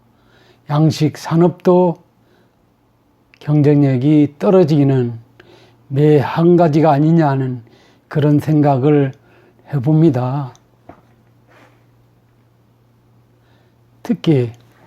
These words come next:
최근에 부동산 시장의 폭락 장세도 예사롭지 않습니다. 부동산을 담보로 한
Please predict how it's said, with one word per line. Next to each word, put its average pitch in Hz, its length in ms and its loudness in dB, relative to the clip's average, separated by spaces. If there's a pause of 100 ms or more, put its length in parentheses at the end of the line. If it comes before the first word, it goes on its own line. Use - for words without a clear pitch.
(420)
최근에 156 520 0 (100)
부동산 175 640 2
시장의 143 800 -2 (1300)
폭락 156 560 -2
장세도 165 800 0 (920)
예사롭지 135 560 -4
않습니다. 131 720 -6 (2250)
부동산을 160 720 0
담보로 160 640 0
한 131 420 -2